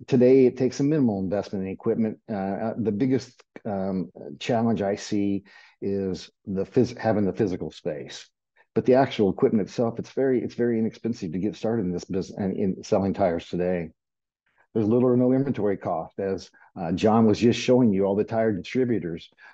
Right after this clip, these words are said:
Uh, about twenty-five years ago, the tire manufacturers decided that they're going to use distributors to, to distribute tires as opposed to selling tires directly.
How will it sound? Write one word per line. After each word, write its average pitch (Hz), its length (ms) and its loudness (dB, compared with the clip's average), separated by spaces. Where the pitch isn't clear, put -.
Uh, 90 260 0
about 101 360 0
twenty-five 113 840 2
years 117 280 0
ago, 101 560 -2
the - 80 -10
tire 120 560 0
manufacturers 120 720 -2
decided 110 360 -2
that 104 120 -4
they're 113 120 0
going 107 280 -4
to 104 460 -4
use 107 240 -2
distributors 101 640 -2
to, 92 260 -8
to 98 80 -2
distribute 92 480 -4
tires 95 360 -2
as 95 100 -4
opposed 101 420 -4
to 101 240 -2
selling 107 260 -2
tires 98 320 -2
directly. 104 520 -4